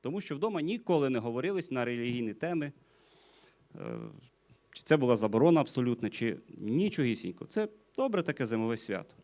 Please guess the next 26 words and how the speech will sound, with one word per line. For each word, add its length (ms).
Але 220
свого 260
часу 340
колись 320
я 80
зустрівся 480
з 60
такою 360
чудовою 360
книгою, 300
як 140
Біблія, 400
і 120
мені 200
стало 340
цікаво, 500
як, 380
е, 200
чому 320
послідовники 760
Ісуса 320
Христа 440
так 200
цінують 440
цією 260
книгою. 440